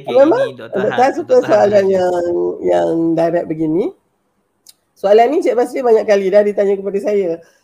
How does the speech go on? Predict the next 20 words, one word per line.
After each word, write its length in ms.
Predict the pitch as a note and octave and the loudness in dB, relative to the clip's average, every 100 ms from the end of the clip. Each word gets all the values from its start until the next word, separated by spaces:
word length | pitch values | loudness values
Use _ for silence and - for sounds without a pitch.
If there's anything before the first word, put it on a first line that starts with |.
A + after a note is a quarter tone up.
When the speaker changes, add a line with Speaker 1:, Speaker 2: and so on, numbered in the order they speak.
| _ - | _ -12
Speaker 2:
Tapi 320 | F3+ A#3+ A#3+ | -10 -6 -4
mungkin 220 | A3+ A3+ | -2 2
yang 160 | G3+ F3+ | 2 4
menariknya 640 | F#3 F#3+ G3 G3+ G3 F#3 | 2 0 0 0 0 -2
soalan 560 | F#3 F#3 F#3 F#3 F3+ G3 _ _ _ - | -2 0 0 0 -2 -6 _ _ _ -8
Cik 80 | E3+ | -2
Basri, 320 | F#3 - C4+ | -2 -4 -2
Speaker 1:
Oh, 80 | G#3 | 0
Speaker 2:
ada 160 | F#3+ | 0
Speaker 1:
dah 80 | F3+ | 0
Speaker 2:
brand 240 | G3 A#3+ | 2 2
Speaker 1:
kenal 80 | G#3+ | 2
Speaker 2:
ke? 80 | A3 | 0
Speaker 1:
ke 80 | C#4 | 0
dia? 160 | B3 G#3 G2 _ _ _ _ - | -2 -4 -14 _ _ _ _ -6
Speaker 2:
Ah, 160 | E3+ | -4
tak 160 | F3 E3+ D#3+ | -4 -6 -6
kenal. 260 | E3 E3 F3 F#3+ | -4 -2 -4 -4
Tapi 220 | F#3+ A3 | -4 -2
makna 280 | G#3+ F#3+ | 0 2